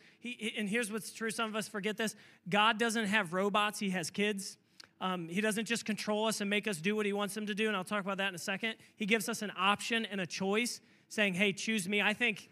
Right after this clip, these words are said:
giving a choice to someone is the most loving thing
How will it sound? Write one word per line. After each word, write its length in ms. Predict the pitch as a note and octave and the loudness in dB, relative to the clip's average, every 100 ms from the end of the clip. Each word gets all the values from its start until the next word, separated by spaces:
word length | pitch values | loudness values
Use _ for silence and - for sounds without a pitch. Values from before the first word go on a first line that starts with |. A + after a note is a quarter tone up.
| F#3 | 0
giving 440 | F#3+ A3 A3+ G3 - | 2 4 2 0 -4
a 80 | |
choice 380 | F3+ - G#3+ G#3+ | -6 -2 0 0
to 80 | A#3 | -2
someone 500 | - A3+ A3 A#3 A#3+ - - _ | -2 -2 0 -2 -4 -8 -20 _
is 140 | G3 E3 | -12 -6
the 80 | |
most 180 | G3+ G3 | -2 -2
loving 400 | F#3 G3 G3+ A3 | -2 -2 0 -2
thing 440 | G#3+ G#3+ G#3+ A3 | -2 0 0 -2